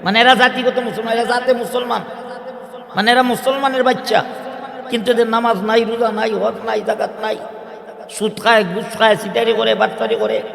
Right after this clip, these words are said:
হারাম খাইতেছে না, হালাল খাইতেছে, কোনো দিকেই তাদের কোনো খেয়াল নাই। খাও দাও, ফুর্তি করো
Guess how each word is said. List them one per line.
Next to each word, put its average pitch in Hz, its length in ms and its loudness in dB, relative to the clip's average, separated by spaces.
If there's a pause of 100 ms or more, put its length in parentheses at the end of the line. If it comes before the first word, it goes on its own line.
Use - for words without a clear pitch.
(600)
হারাম 214 260 6
খাইতেছে 202 400 0
না, 214 100 0
হালাল 208 320 4
খাইতেছে, 214 460 0
কোনো 208 220 -2
দিকেই 185 260 -6
তাদের 101 240 -2 (100)
কোনো 104 240 -6 (480)
খেয়াল 214 240 6
নাই। 202 180 0
খাও 202 360 6
দাও, 202 240 4
ফুর্তি 202 340 -4
করো 208 180 2